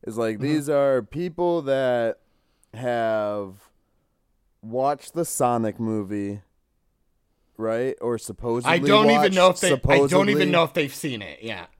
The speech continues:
Speaker 1: They're just trying to say, "Don't go see Sonic, just go see this movie." Whatever.
Speaker 2: Yeah. So here you go.
Speaker 1: Why
Speaker 2: You're
Speaker 1: not
Speaker 2: gonna
Speaker 1: see
Speaker 2: love
Speaker 1: both?
Speaker 2: this.
Speaker 1: Just go see
Speaker 2: And what
Speaker 1: both.
Speaker 2: makes it, and what makes it really
Speaker 1: <laughs>
Speaker 2: funny is because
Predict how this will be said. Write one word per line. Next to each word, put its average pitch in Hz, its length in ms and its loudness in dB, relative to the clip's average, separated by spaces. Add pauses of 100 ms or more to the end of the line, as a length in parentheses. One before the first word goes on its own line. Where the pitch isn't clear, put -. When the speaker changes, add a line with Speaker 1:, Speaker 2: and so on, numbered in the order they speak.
(120)
Speaker 1:
They're 123 160 4
just 117 280 -2
trying 131 220 0
to 123 80 -2
say, 117 240 0
"Don't 117 240 0
go 113 160 0
see 113 140 -8
Sonic, 110 380 -4
just 98 160 -14
go 110 120 -2
see 110 200 -8
this 104 220 -6
movie." 107 440 -6 (240)
Whatever. 110 520 0
Speaker 2:
Yeah. 95 40 -8 (840)
So - 200 -10
here 214 180 0
you 214 120 -2
go. 135 360 0
Speaker 1:
Why 127 140 -4
Speaker 2:
You're 139 100 2
Speaker 1:
not - 20 -
Speaker 2:
gonna 185 100 2
Speaker 1:
see 185 40 4
Speaker 2:
love 190 100 4
Speaker 1:
both? 131 300 2
Speaker 2:
this. - 140 -18 (140)
Speaker 1:
Just - 140 -18
go 120 80 -4
see - 160 -6
Speaker 2:
And 180 100 4
what 196 100 6
Speaker 1:
both. 202 60 2
Speaker 2:
makes 214 200 2
it, 208 160 -4
and 185 160 4
what 185 120 2
makes 185 220 -2
it 180 60 -6
really 165 260 2
Speaker 1:
<laughs> 180 120 -6
Speaker 2:
funny 123 360 -4 (480)
is 139 160 -6
because 143 460 -8